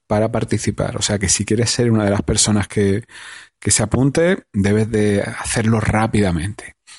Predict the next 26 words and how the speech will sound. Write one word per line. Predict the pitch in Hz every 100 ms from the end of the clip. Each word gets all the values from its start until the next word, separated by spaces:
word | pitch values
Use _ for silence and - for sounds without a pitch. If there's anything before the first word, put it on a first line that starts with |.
| _ -
¿En | 113
qué | 147
consiste? | 151 127 104 - - - _ - _ _ - _ _
Eh, | 104 104
consiste | - 110 - 131 - 170 196 - - - -
en | 117
el | 110
proyecto | 107 104 113 -
que | 135
llevo | 113 117
realizando | 127 117 - 123 120
mucho | 107 135 - 113
tiempo | 143 160 147 190 -
y | 110
que | - 101 101 98
por | - 98
fin, | - 117 117 127 135
pues | - 95 92
ahora | 90 95 107
porque | - 104 - 104 113
hemos | 110 113 -
terminado | 120 113 113 113 107
uno | 107 107
de | 101
los | 104
ciclos, | - 123 123 135